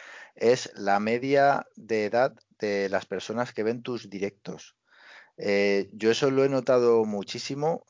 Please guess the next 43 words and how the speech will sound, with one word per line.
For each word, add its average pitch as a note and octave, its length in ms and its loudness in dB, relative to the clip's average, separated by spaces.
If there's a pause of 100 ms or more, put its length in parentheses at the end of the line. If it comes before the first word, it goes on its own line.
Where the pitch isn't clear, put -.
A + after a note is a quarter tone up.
(100)
eh, F#2+ 280 -2
además G2+ 500 0
ahora G#2 200 2
que G#2+ 60 -4
estamos G#2 320 -6
en G#2 80 -8
confianza, A2+ 760 -2 (400)
eh, F#2+ 600 0
yo A2 560 4
he G#2+ 120 0
sido A2 340 0
moderador G#2 680 0 (140)
en, F#2 1000 -8 (160)
en F#2+ 440 -2
Trovo, A2+ 500 0 (460)
en G2+ 200 -4
el F2+ 140 -6
chat G#2+ 200 0
de G#2 160 2
Trovo G#2 340 0
de, F#2+ 440 2
de F#2+ 140 0
Paul. A#2+ 340 2 (260)
Es G2+ 140 0
verdad G#2 340 2
que, G2+ 560 2
bueno, G2 240 -2
pues - 160 -4
cuando G2+ 260 -2
podía, A#2+ 800 4
eh, F2 640 -6
él G2+ 240 -8
ya G#2 120 0
sabía G#2+ 320 -2
que G2+ 120 -4
yo G2+ 120 -6
no G#2 80 -6
iba G2+ 140 -2
a F#2+ 40 -2
ser G2+ 200 -4
el G2 100 -6
más G2+ 220 -4
activo, B2 500 -4